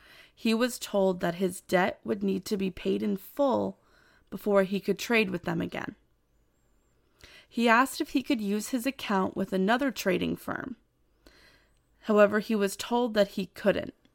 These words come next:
They needed a check for one hundred and five thousand dollars, and Barton tried to write a check to Momentum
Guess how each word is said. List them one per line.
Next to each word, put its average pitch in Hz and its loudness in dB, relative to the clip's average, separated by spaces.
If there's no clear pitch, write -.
They 220 4
needed 220 0
a 320 0
check 190 -2
for 208 -4
one 185 0
hundred 196 0
and 226 0
five 185 0
thousand 175 -2
dollars, - -10
and 190 -6
Barton 277 4
tried 226 2
to 226 -2
write 190 2
a 220 -2
check 214 -2
to 220 -2
Momentum 180 0